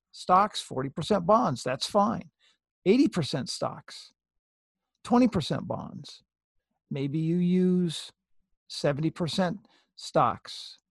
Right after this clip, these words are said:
U S stocks, fifteen percent international,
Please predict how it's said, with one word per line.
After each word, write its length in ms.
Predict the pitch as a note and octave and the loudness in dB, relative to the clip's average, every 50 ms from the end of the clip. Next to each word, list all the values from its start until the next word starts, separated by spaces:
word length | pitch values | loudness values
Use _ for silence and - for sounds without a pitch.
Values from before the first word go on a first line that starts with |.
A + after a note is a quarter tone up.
| _ _ _ _ _ | _ _ _ _ _
U 160 | - D3+ D#3+ D#3 | -2 0 0 0
S 120 | C#3+ - | 0 -2
stocks, 420 | - - D3 A2 G2+ - - - | -2 -2 -2 -2 -2 -4 -10 -12
fifteen 360 | - - D#3+ - - F3+ E3+ - | -8 -8 -8 -4 -2 -2 -2 -2
percent 320 | F3+ D#3 - - F3+ F3+ | -2 -4 -2 0 0 0
international, 720 | F3+ F#3 F#3 F3+ F3+ F#3 G#3+ G3 - - - - - A#2 | 0 0 0 0 0 0 -2 -4 -4 -6 -8 -8 -8 -12